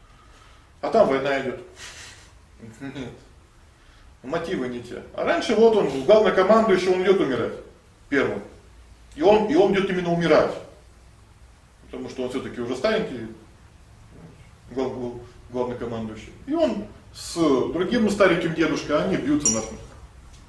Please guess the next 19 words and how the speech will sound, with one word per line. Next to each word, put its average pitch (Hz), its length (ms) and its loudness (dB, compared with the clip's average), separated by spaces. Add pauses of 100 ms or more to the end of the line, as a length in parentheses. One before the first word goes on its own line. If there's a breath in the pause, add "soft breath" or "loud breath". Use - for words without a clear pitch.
(300)
И 165 80 -6
все 247 160 2
солдаты 180 380 2
понимают, 120 500 -2
вот - 200 -6
все, 131 160 -10 (600)
вариантов 170 420 -4
нет. 117 140 -12 (2750)
Вариантов 143 300 -16
нет. - 200 -20 (760)
Поэтому 180 280 -8
щас 156 260 -6
и 117 40 -6
войны 127 260 -4
такие 107 460 -10
какие-то 107 360 -14 (320)
подпольные 113 520 -6
вообще, 107 220 -18 (340)
подозрительные. 113 560 -14